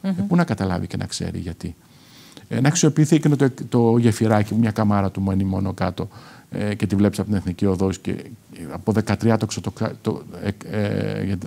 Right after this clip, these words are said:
Speaker 2: δεκατριάτοξο γεφύρι έχει μείνει μόνο μια καμάρα πάνω από το Λουδία, ε, που έχει, έχει ιστορία μέχρι και στην Αντίσταση.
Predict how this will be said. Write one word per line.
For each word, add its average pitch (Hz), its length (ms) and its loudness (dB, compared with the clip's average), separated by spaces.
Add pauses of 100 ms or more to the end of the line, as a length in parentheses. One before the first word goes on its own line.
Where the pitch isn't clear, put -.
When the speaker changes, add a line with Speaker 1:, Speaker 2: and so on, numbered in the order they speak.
Speaker 2:
δεκατριάτοξο 104 600 -2
γεφύρι 101 380 2
έχει 95 160 -4
μείνει 101 160 0
μόνο 101 220 0
μια 101 120 0
καμάρα 95 420 -2
πάνω 98 160 -4
από 90 80 -10
το 104 80 -4
Λουδία, 127 340 2 (600)
ε, 196 80 -8 (300)
που 240 100 4
έχει, 226 440 4
έχει 196 320 2 (600)
ιστορία 196 480 6
μέχρι 226 280 6
και 220 100 2
στην 214 160 0
Αντίσταση. 196 480 2